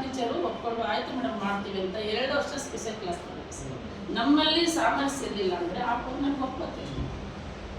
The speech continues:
ಅಲ್ವಾ? ಈಗ ಮೊನ್ನೆ ಕಲಿಕಾ ಹಬ್ಬ ಮಾಡಿದ್ವಿ, ಒಂದು ವಾರ ದಯವಿಟ್ಟು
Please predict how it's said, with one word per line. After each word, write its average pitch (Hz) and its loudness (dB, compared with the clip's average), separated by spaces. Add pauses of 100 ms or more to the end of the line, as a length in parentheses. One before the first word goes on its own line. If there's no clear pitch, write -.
(760)
ಅಲ್ವಾ? 359 0
ಈಗ 277 2
ಮೊನ್ನೆ 311 10
ಕಲಿಕಾ 277 4
ಹಬ್ಬ 254 4
ಮಾಡಿದ್ವಿ, 196 0 (460)
ಒಂದು 226 0
ವಾರ 202 6
ದಯವಿಟ್ಟು 277 2